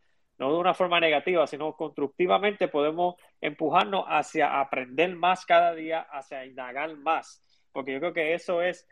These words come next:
una de las situaciones dentro de, del espacio donde nos dejamos llevar por lo que quizá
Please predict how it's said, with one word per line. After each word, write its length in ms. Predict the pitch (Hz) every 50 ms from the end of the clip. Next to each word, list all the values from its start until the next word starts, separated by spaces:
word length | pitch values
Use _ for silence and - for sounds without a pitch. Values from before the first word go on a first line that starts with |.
| _ _ _ _ _ _ _
una 180 | 175 156 151 160
de 100 | 165 170
las 140 | 170 160 160
situaciones 460 | - 170 160 165 156 143 - 170 170 - _ _ _
dentro 360 | 156 151 151 - 160 160 156
de, 340 | 151 151 151 156 151 147 143
del 180 | 143 151 151 151
espacio 420 | 143 - - 185 180 175 - 156
donde 500 | 143 135 131 131 127 131 123 123 123 - _ _ _ _ _ _ _ _ _ _ _ _ _ - _
nos 220 | 160 147 143 143 135
dejamos 400 | 139 131 147 151 156 175 175 170
llevar 460 | 170 175 170 170 170 170 170 165 -
por 260 | 165 160 156 156 156
lo 400 | 151 151 151 147 143 143 143 139
que 140 | - 147 127
quizá 540 | - 139 131 - - 156 160 165 165 -